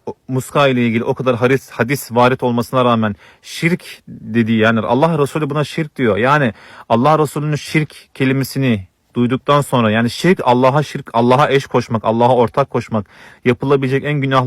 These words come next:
en büyük günahlardan birisi. Yani Allah'ın affetmeyeceği tek günah şirk koşmak. Yani buna rağmen, Resulullah'ın bu kelamına rağmen kalbi titremeyip de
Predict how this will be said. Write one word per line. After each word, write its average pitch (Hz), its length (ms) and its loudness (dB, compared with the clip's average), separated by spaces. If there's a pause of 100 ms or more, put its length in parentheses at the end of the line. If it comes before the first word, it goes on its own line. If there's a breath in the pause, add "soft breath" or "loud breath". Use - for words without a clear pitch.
(100)
en 151 220 0
büyük 131 160 0
günahlardan 123 640 2
birisi. 117 360 -4 (240 loud breath)
Yani 123 160 2
Allah'ın 143 540 2
affetmeyeceği 139 880 0
tek 175 300 0
günah 147 260 0
şirk - 300 -2
koşmak. 101 420 -6 (500 soft breath)
Yani 123 440 0
buna 180 320 6
rağmen, 170 500 4 (400 soft breath)
Resulullah'ın 156 720 2
bu 156 80 -6
kelamına 151 500 0
rağmen 143 400 0
kalbi 135 360 0
titremeyip 160 640 -8
de 139 180 0